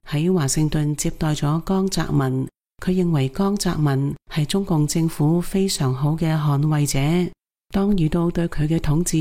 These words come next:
構成挑戰時，佢黨嘅本性就暴露無遺。金里奇話，好明顯，獨裁政權得出嘅結論係法輪功係一個致命嘅威脅，因為佢代表咗另一個合法中心。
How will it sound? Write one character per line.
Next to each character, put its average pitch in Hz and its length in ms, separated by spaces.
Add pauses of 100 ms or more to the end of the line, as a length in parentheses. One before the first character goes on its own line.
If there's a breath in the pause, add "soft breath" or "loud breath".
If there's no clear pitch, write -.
構 170 220
成 131 300
挑 202 220
戰 180 260
時， 131 460 (320)
佢 165 140
黨 151 340
嘅 175 100
本 147 180
性 170 400
就 151 200
暴 156 220
露 156 260
無 143 240
遺。 139 420 (400)
金 196 180
里 165 140
奇 147 240
話， 147 420 (220)
好 143 180
明 165 240
顯， 151 420 (300)
獨 185 100
裁 139 260
政 185 240
權 131 240
得 180 160
出 - 180
嘅 165 120
結 165 220
論 156 200
係 151 400 (320)
法 180 140
輪 135 240
功 185 300
係 160 220
一 175 40
個 160 280
致 160 300
命 151 240
嘅 160 100
威 180 200
脅， 165 280 (320)
因 185 160
為 151 180
佢 156 180
代 147 200
表 151 160
咗 156 380
另 147 140
一 170 100
個 151 260
合 143 240
法 151 260
中 180 220
心。 190 400